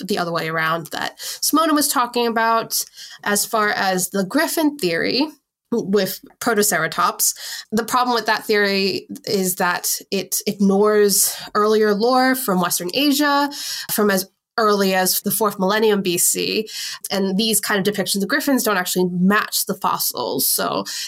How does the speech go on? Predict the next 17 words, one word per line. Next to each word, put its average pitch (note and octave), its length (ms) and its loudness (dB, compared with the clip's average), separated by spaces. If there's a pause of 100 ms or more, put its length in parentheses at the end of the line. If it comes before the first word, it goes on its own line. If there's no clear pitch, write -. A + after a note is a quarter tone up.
there's F#3+ 160 -2
one C4 100 2
suggestion G#3 560 2
that F3+ 160 2
maybe D4 240 2
the C4+ 100 -2
Greeks G#3+ 320 2
picked - 300 -6
up G#3+ 240 0
on F#3 240 2
Western F#3 340 -2
Asian F3+ 240 0
lore C#4+ 480 4
rather F3+ 240 0
than E3+ 200 -4
fossil A#3+ 440 -2
evidence. A3+ 1000 -2